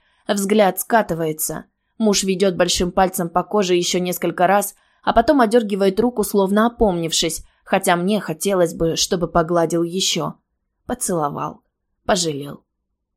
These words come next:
Но вместо этого Игорь ловко поднимается с пола, тут же вырастая надо мной скалой.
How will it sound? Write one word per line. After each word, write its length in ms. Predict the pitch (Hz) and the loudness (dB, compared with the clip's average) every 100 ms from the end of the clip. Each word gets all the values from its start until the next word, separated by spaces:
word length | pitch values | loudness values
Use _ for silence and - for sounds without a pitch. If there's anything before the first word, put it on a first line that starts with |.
| _ _ _ - | _ _ _ -2
Но 200 | 202 190 | 2 2
вместо 280 | 202 196 | 2 2
этого 580 | 202 - 247 190 175 175 _ _ | 2 2 2 4 2 0 _ _
Игорь 280 | 294 247 220 | -2 2 4
ловко 260 | 233 247 220 | 4 2 0
поднимается 680 | 190 190 196 190 190 196 | 0 0 2 2 2 -2
с 80 | 196 | -4
пола, 340 | - 254 190 165 | 0 2 4 2
тут 220 | 233 202 | 0 0
же 100 | 175 | 0
вырастая 560 | 165 165 - 190 180 | 2 0 2 2 2
надо 240 | 165 165 165 | 0 0 0
мной 220 | 170 165 | -2 -4
скалой. 580 | 165 196 190 170 147 | -4 0 2 0 -2